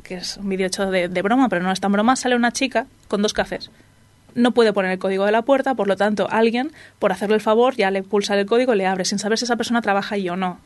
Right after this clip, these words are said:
Esto pasa mucho en empresas donde hay un montonazo de gente y, pues, por no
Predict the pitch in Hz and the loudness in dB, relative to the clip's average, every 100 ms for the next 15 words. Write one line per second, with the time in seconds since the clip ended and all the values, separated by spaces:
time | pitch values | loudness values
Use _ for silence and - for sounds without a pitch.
0 | - - 220 220 214 208 226 196 180 202 | -12 -4 -2 0 0 -2 -2 -4 -4 -8
1 | 202 190 180 196 185 175 - 196 220 208 | -6 -6 -4 -2 -2 -6 -8 -6 -2 -2
2 | 247 247 233 262 - - - - - 214 | 2 2 2 0 -4 -18 -20 -12 0 0
3 | 202 - 208 196 - 196 196 220 | 0 -4 -4 -2 -4 -4 0 0